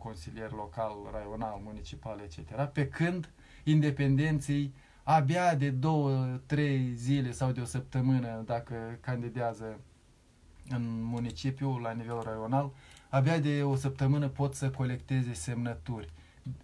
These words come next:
și au obligația să prezinte semnături. Cei de la partide sunt înregistrați doar prin decizia, uh, conducerii partidului, cei, uh, independenți trebuie să colecteze semnături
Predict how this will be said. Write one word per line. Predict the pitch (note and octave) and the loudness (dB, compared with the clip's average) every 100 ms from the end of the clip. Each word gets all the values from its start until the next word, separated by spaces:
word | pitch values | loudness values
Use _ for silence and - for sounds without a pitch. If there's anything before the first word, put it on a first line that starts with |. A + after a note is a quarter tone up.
| - | -8
și | - - C3+ | -4 0 0
au | C3+ C#3+ C#3+ | 4 6 6
obligația | C3 C3+ F3 D#3+ | 4 6 6 6
să | C3+ C3 | 0 0
prezinte | C3 A2+ A2 - | -4 -4 -6 -8
semnături. | - A2 G#2+ - G2 | -8 -8 -10 -10 -10
Cei | E2+ D3+ | 2 2
de | C3+ | 4
la | C3 | 2
partide | C3 C3 C#3 B2 A2+ | 0 -2 -2 -4 -8
sunt | - C3+ B2+ C3 | -2 -2 0 -2
înregistrați | B2 A#2+ A2+ - A#2 G#2+ | -4 -4 -8 -6 -6 -2
doar | C3 C3 | -2 -2
prin | B2+ B2 | -4 -8
decizia, | A2+ B2 - B2 A2 A2+ A2 A2+ - - - - - - | -6 -6 -6 -8 -6 -8 -8 -10 -18 -20 -20 -20 -20 -16
uh, | A#2+ A#2 - A#2 A2+ E2 - - C3 - - - - - - - - - | -10 -8 -8 -10 -10 -12 -14 -16 -18 -20 -20 -20 -20 -20 -18 -16 -16 -4
conducerii | - D3+ D3+ C3+ C3+ B2+ | 4 6 6 2 0 0
partidului, | B2+ B2+ D#3+ F#3 F#3 F#3 F3 - - - _ _ _ | 0 -2 -2 -4 -2 -2 -4 -8 -20 -20 _ _ _
cei, | - D3+ D3+ C#3+ C3 C3+ | -2 2 4 4 2 2
uh, | C3 B2+ | 2 2
independenți | C#3 C3+ C3 C3+ C3+ D#3+ - | 4 4 4 2 2 2 0
trebuie | C#3 D3 C#3 | 0 0 0
să | C3 | -4
colecteze | C3 C3 B2 C3 B2+ | -4 -4 -4 -2 -2
semnături | A#2+ - A2+ A2 - C#3 C3 | -2 -6 -6 -6 -4 -2 -2